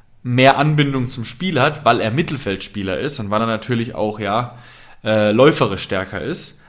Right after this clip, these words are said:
Aber grundsätzlich ist das der Grundgedanke. Also Avdulahu bringt diese Grundidee von einem Grillitsch oder einem Vogt in der Mitte der Dreierkette auf die nächste Ebene. Und deswegen hat es auch so gut funktioniert.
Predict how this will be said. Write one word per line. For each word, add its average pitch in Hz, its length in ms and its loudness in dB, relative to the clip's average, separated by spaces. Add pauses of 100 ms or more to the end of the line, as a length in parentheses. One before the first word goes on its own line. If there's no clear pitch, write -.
(100)
Aber 120 200 0
grundsätzlich 156 680 0
ist 147 160 -4
das 143 140 0
der 156 140 -2
Grundgedanke. 101 680 -4
Also 110 200 -4
Avdulahu 131 680 4
bringt 185 340 0
diese 135 240 -2
Grundidee 139 760 0 (160)
von 160 260 2
einem 131 300 0
Grillitsch 185 400 4
oder 131 160 2
einem 113 260 0
Vogt 196 440 2
in 117 200 -2
der 120 120 0
Mitte 170 260 2
der 117 140 4
Dreierkette 131 720 2
auf 117 120 -4
die - 220 -14
nächste 120 180 -6
Ebene. 95 380 -6 (240)
Und 110 140 -6
deswegen 120 340 -2
hat 120 120 -2
es 120 100 -6
auch 113 100 -8
so - 140 -12
gut 120 180 -6
funktioniert. 101 640 -8